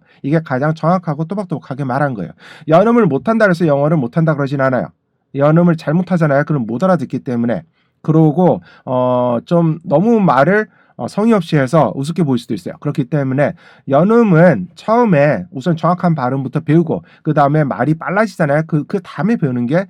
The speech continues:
어, 정확한 발음에서 유추가 되는 연음이에요. 그래서 I got to go. I got to go.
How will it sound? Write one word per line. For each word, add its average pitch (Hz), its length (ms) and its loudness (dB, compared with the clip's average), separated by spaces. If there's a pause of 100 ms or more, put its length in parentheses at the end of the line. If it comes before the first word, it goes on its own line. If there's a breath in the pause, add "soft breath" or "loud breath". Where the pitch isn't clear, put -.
(240 soft breath)
어, 117 440 -2
정확한 143 360 0
발음에서 117 560 -2
유추가 123 320 -6
되는 131 420 -4
연음이에요. 110 460 -4 (320)
그래서 151 260 0 (200)
I 151 380 4 (200)
got 208 320 4 (280)
to 160 120 4 (100)
go. 131 380 4 (520)
I 139 420 2 (300)
got 190 320 4 (280)
to 151 140 -2 (120)
go. 123 380 2